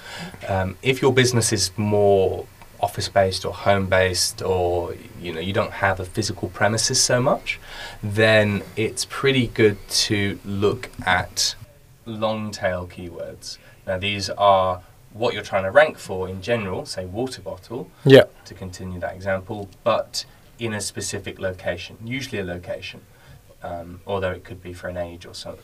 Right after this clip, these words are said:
Speaker 1: you know, like a water bottles for the over sixties could be
Speaker 2: Okay,
Speaker 1: one.
Speaker 2: so, like, you normally say, like, water bottles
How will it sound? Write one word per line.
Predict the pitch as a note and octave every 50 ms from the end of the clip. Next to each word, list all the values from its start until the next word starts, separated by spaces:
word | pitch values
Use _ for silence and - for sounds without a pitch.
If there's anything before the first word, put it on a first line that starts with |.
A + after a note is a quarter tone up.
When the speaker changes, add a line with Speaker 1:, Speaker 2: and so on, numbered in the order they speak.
| - - F2 -
Speaker 1:
you | - -
know, | - -
like | - - - -
a | G2 - - - - - - - _ _ _ - G2+ G#2+
water | G#2+ G#2 - -
bottles | - F#2+ F#2 - - F#2 -
for | - - F#2
the | F2+ F2+
over | F2 F2 F2
sixties | - - - - - - - - - - - -
could | - - - -
be | -
Speaker 2:
Okay, | B2 B2+ B2 A#2 - - -
Speaker 1:
one. | - F2+ -
Speaker 2:
so, | - B2+
like, | B2 A#2+ A#2 A2 G#2+
you | A2
normally | A#2 A#2+ A2+ G#2+ A2 G#2
say, | - G#2+ G2+
like, | G#2 G#2 G#2 - -
water | A#2 A#2 G2+ - - G#2+
bottles | G#2+ F#2 F#2+ - A2 G#2 G2 - - -